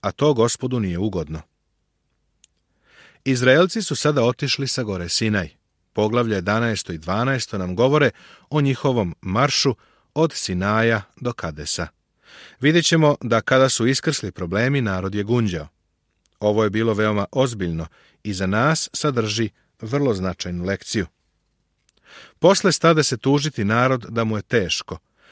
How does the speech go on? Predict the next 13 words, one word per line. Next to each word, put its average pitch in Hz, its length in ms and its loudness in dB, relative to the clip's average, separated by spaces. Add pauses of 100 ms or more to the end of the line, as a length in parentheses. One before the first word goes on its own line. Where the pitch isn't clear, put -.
(140)
a 110 120 0
to 139 160 2
ne 165 120 6
bi 165 180 2 (160)
po 120 100 2
volji 113 280 2
Gospodu, 131 520 0 (220)
i 120 100 -4
kad 104 160 -4
Gospod 117 480 -4
ču, 151 240 -2 (120)
razgnevi 95 540 -4
se. 90 220 -4